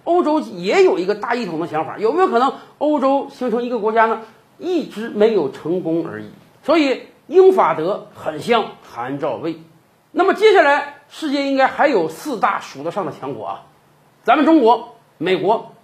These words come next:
俄罗斯、日本。咱们这么讲，日本虽然军事实力不强，好歹人家经济强啊，其他那些国家还真没有哪个赶得上日本的。那么这四大强国跟咱们战国七雄怎么算呢？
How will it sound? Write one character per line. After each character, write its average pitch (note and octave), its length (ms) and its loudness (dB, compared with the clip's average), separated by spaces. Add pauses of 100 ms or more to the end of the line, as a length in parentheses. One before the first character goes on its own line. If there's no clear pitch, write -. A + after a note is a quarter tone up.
(140)
俄 G#3 120 0
罗 C4+ 100 6
斯、 C4 240 -6 (400)
日 A#3 140 -2
本。 A2+ 160 -6 (440)
咱 F3 120 -4
们 C4+ 80 -2
这 G4+ 80 4
么 G4 80 2
讲， - 100 -6 (320)
日 G3+ 200 6
本 G#3 180 4
虽 G#3+ 120 -4
然 C4 140 -2
军 D#4+ 160 0
事 C#4 80 -2
实 G3+ 120 -8
力 G#3 80 -6
不 F#3 120 -6
强， C#3 400 -8
好 D#4+ 240 -2
歹 G3+ 140 2
人 A#3+ 100 0
家 C4 80 -2
经 D#4+ 240 0
济 C#4 100 -2
强 B2 320 -8
啊， - 180 -6 (440)
其 F4+ 220 2
他 F4+ 180 6
那 F#4 80 4
些 D#4+ 120 4
国 C4 140 0
家 B3+ 160 4
还 C4+ 140 -2
真 E4 160 -2
没 D#4 80 2
有 D#4 100 2
哪 F3+ 200 0
个 G#3 160 -4
赶 E3+ 200 -4
得 G3 80 0
上 F#3+ 180 0
日 F#3 100 -2
本 C#3 160 -4
的。 - 240 -10 (200)
那 F#4 140 2
么 D#4+ 220 4 (420)
这 G4+ 300 6
四 - 160 -10
大 C#4 200 0
强 G#3+ 320 -2
国 F#3 360 -6
跟 C#4+ 200 0
咱 B3 140 4
们 C4 140 -2
战 C#4 320 0
国 A3 120 0
七 A3+ 220 -8
雄 F3+ 240 -2
怎 C#3+ 100 -8
么 D3+ 80 -8
算 G#3 220 2
呢？ D#3+ 160 -4